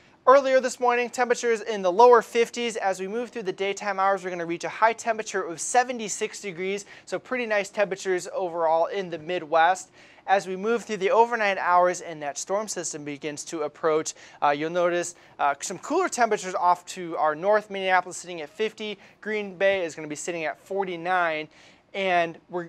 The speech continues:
not gonna rebound temperatures too far in the day on Tuesday. We're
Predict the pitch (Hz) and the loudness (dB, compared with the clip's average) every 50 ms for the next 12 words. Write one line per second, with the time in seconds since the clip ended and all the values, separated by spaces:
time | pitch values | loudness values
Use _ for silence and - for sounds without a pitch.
0 | - 190 208 226 262 330 - - 359 349 294 196 208 240 233 190 226 208 190 - | -10 -6 -2 0 0 0 -2 -4 -4 -4 -4 -2 -4 -4 0 2 4 4 2 0
1 | - 214 208 196 202 202 - 180 165 - - - - 240 277 294 - - - 202 | -2 -4 -2 -2 -4 -4 -6 -8 -8 -8 -10 -10 -8 -6 -6 -6 -4 0 0 2
2 | 202 214 202 170 143 135 - _ _ _ - 175 175 170 165 160 131 175 170 170 | 4 6 4 4 4 2 -2 _ _ _ -10 -8 -6 -4 -4 -4 -2 0 2 2
3 | 170 139 120 160 156 151 147 139 - - 202 214 220 196 - 170 143 131 131 143 | 2 2 2 2 0 0 -2 -6 -10 -10 -8 -8 -8 -6 -6 -6 -8 -6 -8 -10
4 | 143 | -12